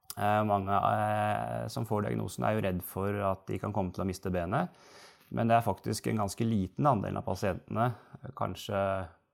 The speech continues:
to til tre prosent i løpet av fem år, som faktisk ender med en amputasjon. Det som er veldig alvorlig ved denne sykdommen er jo at man har en betydelig, eller tilstanden er at man har en betydelig økt risiko for både hjerteinfarkt og hjerneslag.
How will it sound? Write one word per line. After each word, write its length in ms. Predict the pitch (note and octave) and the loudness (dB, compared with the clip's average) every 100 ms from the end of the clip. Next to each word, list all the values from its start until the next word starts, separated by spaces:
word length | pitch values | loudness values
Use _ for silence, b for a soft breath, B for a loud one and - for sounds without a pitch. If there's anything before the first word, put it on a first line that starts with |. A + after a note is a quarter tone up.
| _ _ _ _ _ _ _ _ _ | _ _ _ _ _ _ _ _ _
to 200 | - G#2+ | -4 -2
til 120 | G2+ | 0
tre 200 | G#2 F#2+ | -2 -2
prosent 380 | F#2 G#2 G2 G2 | -2 0 0 2
i 40 | G#2+ | 2
løpet 220 | F#2+ - | 0 0
av 80 | G#2 | 0
fem 160 | G2 G2 | 0 0
år, 160 | G#2+ | 0
som 120 | C3+ | 0
faktisk 300 | A#2 G2 - G#2 | 0 -2 -2 -2
ender 160 | F2+ F2+ | -2 -2
med 120 | F2+ | -4
en 100 | F2 | -4
amputasjon. 640 | - F#2 F#2+ A2 A#2+ D3 G#2+ b b b b b b b - | -6 -6 -4 0 0 0 -4 b b b b b b b -4
Det 200 | G#2+ A2+ | 2 4
som 80 | A#2+ | 6
er 140 | C3 | 6
veldig 640 | A2+ F2+ E2+ G2 A2+ A2 G2+ - | 6 4 2 2 4 2 0 -2
alvorlig 420 | G#2 G2 F#2 G#2+ | 0 2 0 0
ved 100 | A#2 | 0
denne 200 | A#2 A#2 | 0 -2
sykdommen 440 | A#2 A2 D3 F#3+ | -4 -2 0 2
er 160 | D3 G2+ | 4 4
jo 220 | G2 G2+ G2+ G#2 | 2 0 -2 -4
at 160 | - G#2+ | -6 -4
man 120 | G#2 | -2
har 100 | G2 | -2
en 80 | G2+ | -2
betydelig, 420 | G#2 - F2+ E2 G2 | -4 -2 -4 -4 -4
eller 120 | G2 | -4
tilstanden 480 | - F2 - A1+ - | -4 -4 -2 -2 2
er 100 | - | 0
at 80 | - | 0
man 100 | F#2+ | -2
har 60 | |
en 60 | F#2 | -2
betydelig 560 | F#2 - E2+ E2+ F#2 G2+ E2+ | -4 -4 -4 -2 -2 -4 -4
økt 280 | F2+ - | -4 -4
risiko 360 | F#2 - - G2+ | -8 -8 -8 -8
for 300 | F#2+ G2+ F#2 F2+ - | -4 -4 -4 -6 -8
både 300 | - F2+ F2 | -4 -2 0
hjerteinfarkt 580 | F2 - E2+ - G2+ - | -2 -4 -6 -4 -6 -2
og 60 | F#2+ | -2
hjerneslag. 480 | F2 F#2 - F3 | -2 0 0 0